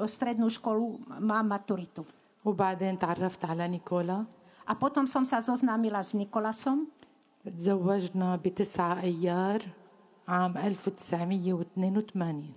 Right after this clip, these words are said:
Speaker 1: A, a zobrali sme sa deviateho mája tisíc deväťsto osemdesiat dva.
Speaker 2: رغم الأهل، لأنه هنن أهله كانوا رافضين، وأهلي كانوا رافضين لأنه بيكبرني بالسن.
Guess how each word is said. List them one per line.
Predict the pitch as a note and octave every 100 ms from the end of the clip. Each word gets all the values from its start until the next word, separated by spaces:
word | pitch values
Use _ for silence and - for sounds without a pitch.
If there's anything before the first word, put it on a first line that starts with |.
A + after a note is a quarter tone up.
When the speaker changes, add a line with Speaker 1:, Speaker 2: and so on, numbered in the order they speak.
| - - -
Speaker 1:
A, | A3+ F#3+ -
a | A3+ A#3
zobrali | A3 C4+ B3 B3+ C4
sme | B3+ B3+
sa | B3+ A#3
deviateho | G#3+ A#3+ C4 C4 C4 B3+ A#3
mája | A3 A3+ A#3 A#3+ A#3+ B3+ - -
tisíc | - C4+ C#4 B3+ - A3+ A#3 A3
deväťsto | G#3+ A#3+ A#3+ - - B3 A3+ A3
osemdesiat | B3+ B3+ A#3 A3+ - G#3+ G3+
dva. | F3+ E3 - - - - -
Speaker 2:
رغم | G3 A3 G#3 G3 F3+ - -
الأهل، | F3 F3 F3+ D3 C#3+ C3 -
لأنه | E3 C#3 E3+ E3+ E3
هنن | F#3 G3 F3+
أهله | - F3+ E3 E3+
كانوا | E3 E3+ E3
رافضين، | D#3+ D#3 D#3 C#3+ F#3 G#3 A3 - - - - - -
وأهلي | E3 G3 A3 A3+ F#3+
كانوا | F#3 F3+ F#3
رافضين | F3+ D#3+ D#3 F#3+ G3 F#3+
لأنه | E3+ E3+ F3+ F3+ F3+ F3
بيكبرني | E3 F#3 E3 G3+ E3+ F3
بالسن. | D#3 D3 - C3